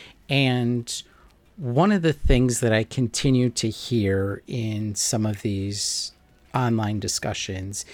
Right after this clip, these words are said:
is there needs to be a grassroots effort. There needs to be a change. Uh, you know, we need to sort of, you know, fight against the man and go against healthcare and yada, yada, yada.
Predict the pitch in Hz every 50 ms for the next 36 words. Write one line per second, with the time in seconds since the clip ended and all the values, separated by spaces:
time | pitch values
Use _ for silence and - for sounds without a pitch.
0 | - - - - - - - 135 127 120 113 117 113 113 110 - - _ - -
1 | 123 120 131 143 143 139 - - - 120 123 120 113 - - 107 98 101 101 -
2 | - - 113 101 101 - - - - - 110 101 - - 101 98 - 110 117 127
3 | 143 143 135 131 - - - 117 120 113 107 104 - - - - 113 104 107 107
4 | 98 95 95 98 98 - - - - - - - - - - 113 110 104 98 98
5 | 98 101 104 - - 180 143 127 107 104 101 110 110 113 139 139 143 147 147 147
6 | 131 - - - - 131 123 123 117 - - - - 123 120 117 120 117 113 113
7 | 110 110 - - - - - - - _ _ - 117 113 117 110 113 117 120 -
8 | - - - - 151 139 139 135 131 - 127 123 120 - - - 127 110 113 113
9 | 117 117 117 113 113 110 110 117 113 - 147 143 135 131 - 123 117 113 104 -
10 | - 120 110 107 - - - 117 110 107 110 110 101 98 95 98 101 113 - -
11 | - 127 135 127 120 113 113 104 101 107 104 104 101 101 101 - - -